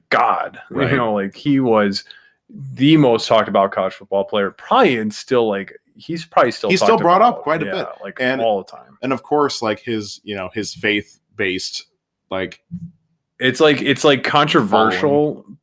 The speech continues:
Speaker 1: but, like, not controversial. You know, like, it's just something that people need to talk about.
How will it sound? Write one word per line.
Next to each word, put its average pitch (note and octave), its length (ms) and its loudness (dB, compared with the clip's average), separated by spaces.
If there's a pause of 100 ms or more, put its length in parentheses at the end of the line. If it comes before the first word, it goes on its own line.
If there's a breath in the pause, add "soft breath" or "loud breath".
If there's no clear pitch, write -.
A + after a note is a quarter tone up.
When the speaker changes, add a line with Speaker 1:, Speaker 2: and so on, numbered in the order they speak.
Speaker 1:
but, A2+ 120 2
like, A2 280 -4
not G2+ 380 -2
controversial. A#2+ 920 -4
You A#2+ 100 -8
know, A#2+ 180 -2
like, A2+ 220 0
it's - 180 -8
just C#3+ 260 -4
something C3+ 340 -2
that A#2 280 -4
people A#2 480 -2
need G2 440 -8
to F2 80 -16
talk - 340 -10
about. - 400 -16